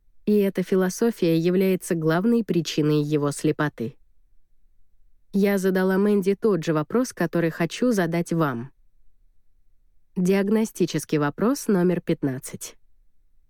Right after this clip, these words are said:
Сам факт, что партнёр не видит или не признаёт те вещи, которые вы пытались до него донести, делает отношения слишком плохими, чтобы в них оставаться.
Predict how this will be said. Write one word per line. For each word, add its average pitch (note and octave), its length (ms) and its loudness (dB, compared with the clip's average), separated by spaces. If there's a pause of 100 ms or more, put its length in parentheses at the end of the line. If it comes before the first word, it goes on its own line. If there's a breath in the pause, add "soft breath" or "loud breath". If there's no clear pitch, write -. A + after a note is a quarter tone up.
(800)
Сам G3+ 440 0
факт, - 380 -4
что - 220 -2
партнёр G3 520 2
не A3 200 4
видит G3 400 0 (100)
или G3 280 4
не G3+ 160 2
признаёт G3+ 600 2
те F#3 200 2
вещи, F3+ 320 0
которые F3+ 440 2
вы F3 140 2
пытались D#3+ 480 0
до D#3+ 120 -2
него F3 240 4
донести, F3 640 2 (520)
делает A3 500 2
отношения F3 640 2
слишком E3+ 540 0
плохими, D3+ 640 0
чтобы F3+ 360 2
в E3 60 2
них D3 240 0
оставаться. F3 720 -4